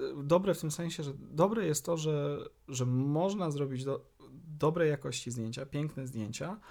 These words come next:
e, nie, nie afiszując się jako profesjonalis-, profesjonalista, jako profesjonalny fotograf. Em, bo myślę, że jak gdyby klienci i tak się zawsze znajdą dla profesjonalistów, bo, no, nie wszystko da się zrobić, ty, jak gdyby smartfonem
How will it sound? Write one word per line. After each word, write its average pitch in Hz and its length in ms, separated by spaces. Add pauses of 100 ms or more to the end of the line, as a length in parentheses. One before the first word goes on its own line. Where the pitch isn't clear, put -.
(400)
e, 131 220
nie, 143 200 (180)
nie 147 360
afiszując 156 580
się - 120
jako 151 160
profesjonalis-, 135 880
profesjonalista, 127 800
jako - 160
profesjonalny 123 580
fotograf. - 580 (500)
Em, 113 540 (400)
bo 139 100
myślę, 185 320
że 170 280
jak 165 140
gdyby 165 340 (540)
klienci 170 580
i - 40
tak - 200
się - 140
zawsze 123 280
znajdą 113 560
dla 110 440
profesjonalistów, 113 960
bo, 117 260 (340)
no, 123 100
nie 147 120
wszystko 151 300
da 110 120
się 117 140
zrobić, 107 420
ty, 98 320
jak 113 100
gdyby 117 200
smartfonem 113 640